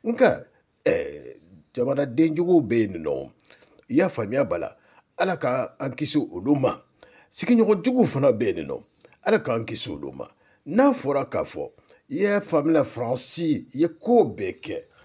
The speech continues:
Laginɛ nɔfɛ ka dɛsɛ. Sékou Touré ye mun fɔ, i y'a faamuya b'a la. Ah, bɛɛ y'a dɔn dɛ.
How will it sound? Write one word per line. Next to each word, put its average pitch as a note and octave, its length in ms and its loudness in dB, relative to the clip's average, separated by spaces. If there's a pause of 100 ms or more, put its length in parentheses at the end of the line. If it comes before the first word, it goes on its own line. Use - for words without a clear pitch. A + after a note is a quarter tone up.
(120)
Laginɛ A2 760 0
nɔfɛ A#2 440 -6
ka - 120 -10
dɛsɛ. D#3 640 2 (320)
Sékou G#3+ 480 -4
Touré C3 200 -2
ye C3 80 2
mun G#3 320 4
fɔ, C3 360 -6 (240)
i D#3+ 200 -8
y'a A3+ 100 4
faamuya C#3+ 360 -2
b'a F#2 200 -2
la. D2+ 180 -6 (360)
Ah, D#3 400 4 (140)
bɛɛ G#2+ 260 -6
y'a A2 160 -2
dɔn A2+ 260 -2
dɛ. C3+ 220 0